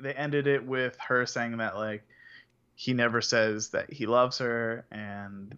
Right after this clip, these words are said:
their relationship's on the rocks, essentially. And so, like, the, the history of film tells us that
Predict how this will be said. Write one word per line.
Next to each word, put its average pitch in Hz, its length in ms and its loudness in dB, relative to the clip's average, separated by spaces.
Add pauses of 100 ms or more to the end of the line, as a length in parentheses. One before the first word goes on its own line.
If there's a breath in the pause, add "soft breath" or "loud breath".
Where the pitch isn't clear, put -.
their 110 160 -2
relationship's 107 680 -2
on 101 160 -2
the 98 80 2
rocks, 117 380 6
essentially. 107 640 -4
And 104 140 -10
so, 107 160 -6
like, 101 320 -4 (2500 soft breath)
the, 131 220 4
the - 140 4
history 147 520 4
of 131 100 0
film 131 300 0
tells 117 300 -4
us 107 160 -8
that 107 320 -10